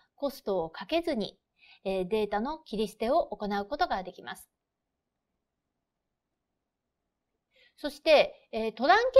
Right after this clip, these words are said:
ートとドロップとの違いですが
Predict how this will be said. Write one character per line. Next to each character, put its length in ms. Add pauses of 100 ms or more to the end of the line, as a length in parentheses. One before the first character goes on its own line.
(140)
ー 20
ト 100
と 360
ド 140
ロ 100
ッ 40
プ 200
と 120
の 160 (140)
違 280
い 20
で 120
す 120
が 320